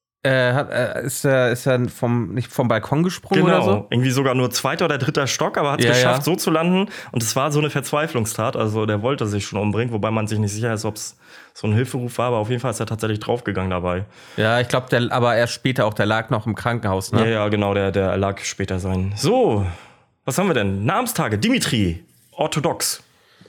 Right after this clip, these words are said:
Speaker 2: Und, äh, heute ist, äh, Österreich, oder beziehungsweise, ja doch, heute am Donnerstag ist österreichischer Nationalfeiertag seit neunzehnhundertfünfundsechzig.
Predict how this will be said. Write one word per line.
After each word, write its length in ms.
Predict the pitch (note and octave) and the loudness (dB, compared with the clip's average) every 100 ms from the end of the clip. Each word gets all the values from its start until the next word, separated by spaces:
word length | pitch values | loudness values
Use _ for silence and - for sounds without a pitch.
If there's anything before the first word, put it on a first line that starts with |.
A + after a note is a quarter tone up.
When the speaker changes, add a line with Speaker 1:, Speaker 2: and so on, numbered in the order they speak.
| _ _ - | _ _ -4
Speaker 2:
Und, 240 | C#3+ D3+ | -2 0
äh, 960 | C#3 C3+ C3 B2+ B2+ B2 A#2+ A#2 A#2+ B2 - _ _ _ _ _ _ _ _ _ | 2 4 4 4 4 4 4 2 0 -4 -10 _ _ _ _ _ _ _ _ _
heute 200 | - D#3+ | -4 0
ist, 220 | F3 - - | 0 0 0
äh, 300 | D3 C3+ C3+ | 2 2 2
Österreich, 460 | G#3+ A3+ - E3+ D3+ | 0 0 0 0 2
oder 140 | C#3 | 2
beziehungsweise, 380 | C3+ - C#3+ C#3 | 0 0 0 0
ja 80 | C#3+ | 0
doch, 160 | G#2 | 0
heute 140 | F3 E3 | 0 0
am 100 | B2+ | 0
Donnerstag 360 | D#3 D3 C#3+ | 0 0 -2
ist 120 | C#3 - | -2 -4
österreichischer 640 | - D3 A#2+ B2 C3+ - | -2 -2 -2 -2 -4 -4
Nationalfeiertag 1080 | C3 - C3+ F3 - F#2 F#2 - E2+ - - | -4 -4 -2 -2 -2 -4 -4 -6 -8 -8 -10
seit 220 | - F2+ | -8 -4
neunzehnhundertfünfundsechzig. 960 | F#2+ F2+ E2 - G2 C3 A2+ - - | -4 -4 -6 -6 -4 -4 -4 -10 -18